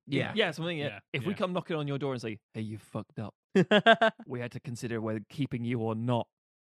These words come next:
Speaker 1: Yeah.
Speaker 2: That's when you know you've, y-, you know, you've, you've, you've, you've, you've had a genuine misstep.
Speaker 3: Yeah.
Speaker 1: Mm.
Speaker 2: But again, he might have gone, "Ah, yeah, yeah, yeah, yeah, yeah." That was, like, years ago and X amount of films ago.
Speaker 1: Yeah.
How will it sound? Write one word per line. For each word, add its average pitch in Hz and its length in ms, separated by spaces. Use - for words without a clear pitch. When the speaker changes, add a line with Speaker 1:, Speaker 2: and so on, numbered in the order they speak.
Speaker 1:
Yeah. 143 240
Speaker 2:
That's 127 140
when 160 120
you 156 120
know 147 100
you've, 147 260
y-, 101 80
you 139 260
know, 117 120
you've, 123 220
you've, 123 240
you've, 127 200
you've, 131 200
you've 139 220
had 143 200
a 147 120
genuine 147 500
misstep. 175 400
Speaker 3:
Yeah. 143 160
Speaker 1:
Mm. 175 280
Speaker 2:
But 151 100
again, 170 320
he 170 180
might 170 120
have 165 80
gone, 156 140
"Ah, 330 260
yeah, 220 200
yeah, 190 180
yeah, 165 160
yeah, 139 280
yeah." 120 220
That 262 80
was, 240 100
like, 135 140
years 269 240
ago 120 280
and 170 240
X 185 180
amount 196 200
of 156 60
films 277 220
ago. 117 200
Speaker 1:
Yeah. 196 240